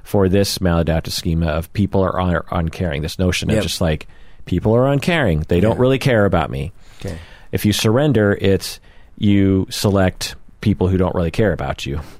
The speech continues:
Speaker 1: and you don't really ask them to meet your needs, and you make excuses for
Speaker 2: Mm,
Speaker 1: them.
Speaker 2: no.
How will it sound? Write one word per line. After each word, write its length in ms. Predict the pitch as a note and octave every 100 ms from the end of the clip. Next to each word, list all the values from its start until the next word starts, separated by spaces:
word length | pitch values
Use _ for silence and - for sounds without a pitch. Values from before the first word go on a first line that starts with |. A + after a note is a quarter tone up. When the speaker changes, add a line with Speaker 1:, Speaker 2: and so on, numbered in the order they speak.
| - - -
Speaker 1:
and 380 | F2 E2+ E2+ -
you 80 |
don't 240 | F#2+ G2+ E2+
really 240 | F#2+ F2
ask 240 | E2 - -
them 160 | E2+
to 100 | E2
meet 160 | E2+ D2
your 120 | D#2
needs, 360 | F#2+ G2+ F#2+ F#2
and 120 | F2
you 120 | E2+
make 180 | E2 D#2+
excuses 520 | E2 - - A2+ G#2+ G2+
for 120 | G2
Speaker 2:
Mm, 240 | G2 -
Speaker 1:
them. 100 | A#2
Speaker 2:
no. 340 | A2+ A2 G#2